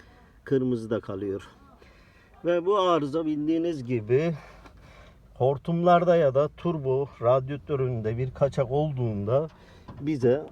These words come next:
ağır hava giriş devresi olarak karşımıza çıkıyor. Şimdi bu aracın tamponunu sökeceğiz ve turbo radyatörünü kontrol edeceğiz. Herhangi bir yağlama yok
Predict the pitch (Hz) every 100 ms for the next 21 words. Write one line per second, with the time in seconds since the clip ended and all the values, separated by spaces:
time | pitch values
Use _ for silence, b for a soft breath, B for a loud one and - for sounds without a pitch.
0 | - 135 139 143 131 135 - - 139 151
1 | 160 123 127 143 165 - - 120 127 123
2 | 139 131 - 143 120 110 120 135 - 127
3 | 120 - 120 113 120 - - 110 95 -
4 | B B - - B B B B B B
5 | B - - 160 180 180 180 190 190 190
6 | 180 175 175 165 135 127 170 156 156 127
7 | 131 143 - B B - 131 151 143 -
8 | 180 185 165 139 151 165 165 - 160 151
9 | 190 - 165 160 170 170 165 139 117 113
10 | 107 - 120 156 202 196 143 139 117 131
11 | 143 147 127 113 107